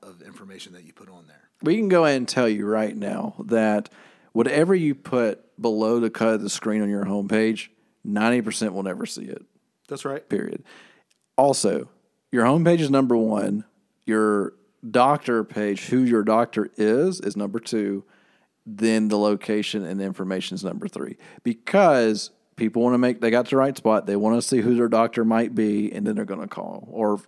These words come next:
Speaker 2: fill out the form or book it online.
Speaker 1: Michael, would you say that the content is more for the user of the website or for Google?
Speaker 2: A hundred percent Google.
Speaker 1: Okay.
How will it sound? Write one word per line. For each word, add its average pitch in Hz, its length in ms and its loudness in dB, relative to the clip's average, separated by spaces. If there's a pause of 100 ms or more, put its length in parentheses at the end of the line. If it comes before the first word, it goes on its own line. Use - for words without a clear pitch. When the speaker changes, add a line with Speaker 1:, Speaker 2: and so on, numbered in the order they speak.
(140)
Speaker 2:
fill 101 160 0
out 98 140 0
the 104 60 -6
form 101 240 -4
or 98 100 -4
book 95 200 -6
it 87 80 -6
online. - 480 -10 (840)
Speaker 1:
Michael, 170 460 -6
would 139 240 -12
you 180 120 -10
say 190 220 -4
that 156 180 -8
the 135 100 -8
content 139 640 -10
is 117 200 -14
more 113 300 -12
for 120 220 -14
the 101 120 -14
user 131 560 -12
of 135 140 -16
the 131 80 -6
website 131 540 -8
or 107 100 -16
for - 160 -20
Google? 87 440 -20
Speaker 2:
A 104 100 -8
hundred 107 140 0
percent 92 200 -8
Google. 85 460 -4
Speaker 1:
Okay. 98 220 -16